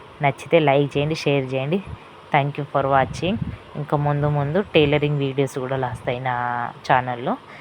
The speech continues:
బ్యూటీషియన్ వీడియోస్ కూడా వస్తాయి. చూడండి, అన్నం ఇప్పుడు తింటున్నాము,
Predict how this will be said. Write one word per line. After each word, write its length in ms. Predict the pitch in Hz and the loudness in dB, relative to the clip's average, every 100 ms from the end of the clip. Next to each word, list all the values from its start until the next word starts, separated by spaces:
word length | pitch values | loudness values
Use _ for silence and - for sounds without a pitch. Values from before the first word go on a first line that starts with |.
| - - | -18 -4
బ్యూటీషియన్ 480 | 147 147 143 - 139 | 0 0 0 -2 -2
వీడియోస్ 400 | 131 131 127 131 | -2 -2 -2 -4
కూడా 340 | 127 135 147 | -4 2 2
వస్తాయి. 460 | 120 - 131 151 277 - - - - - | 2 -2 -2 -2 -2 -8 -20 -14 -10 -6
చూడండి, 380 | 139 131 151 247 - - - - 160 | -2 0 -2 -4 -8 -20 -20 -8 -4
అన్నం 360 | 139 135 139 | -2 -2 -4
ఇప్పుడు 300 | 135 131 131 | -6 -8 -6
తింటున్నాము, 720 | 127 - 135 131 127 127 165 | -6 -4 -4 -4 -6 -4 -4